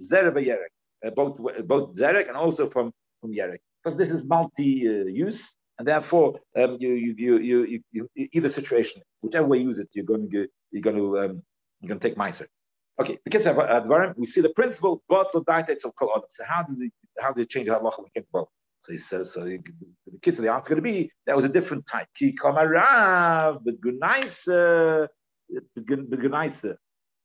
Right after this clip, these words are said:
right? Um, talking about, about the, uh, gunaisa. That's, um, it grows in the,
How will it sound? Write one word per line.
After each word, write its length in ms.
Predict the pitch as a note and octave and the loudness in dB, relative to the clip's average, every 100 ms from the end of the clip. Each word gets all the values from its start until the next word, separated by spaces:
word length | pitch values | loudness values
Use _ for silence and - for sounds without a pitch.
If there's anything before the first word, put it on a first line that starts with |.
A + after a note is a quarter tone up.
| - | -10
right? 180 | G2+ - _ _ _ _ _ _ G#2+ | -8 -10 _ _ _ _ _ _ -2
Um, 680 | G#2+ G#2 G#2 G2+ F#2 E2+ - _ _ _ _ _ _ _ _ _ _ - | 0 0 0 -4 -10 -12 -14 _ _ _ _ _ _ _ _ _ _ -4
talking 160 | C#3+ | 0
about, 180 | C#3+ C3 | 2 2
about 280 | B2 C3 C3 | 2 2 2
the, 760 | C3 A#2+ F#2+ F#2+ A2+ A2 G#2 F#2+ | 0 0 -2 0 4 4 2 -2
uh, 340 | - - G#2+ | -16 -14 -10
gunaisa. 240 | G2+ F#2 - _ _ _ _ _ _ _ | -10 -12 -16 _ _ _ _ _ _ _
That's, 380 | G#2+ G#2+ - - | -10 -10 -10 0
um, 640 | A2+ G#2 G#2 G2+ G2 F#2 F2 - | 2 4 2 2 0 -6 -14 -16
it 160 | - | -16
grows 300 | - D3+ C#3+ | 0 2 2
in 100 | A#2+ | 0
the, 140 | A2+ | -6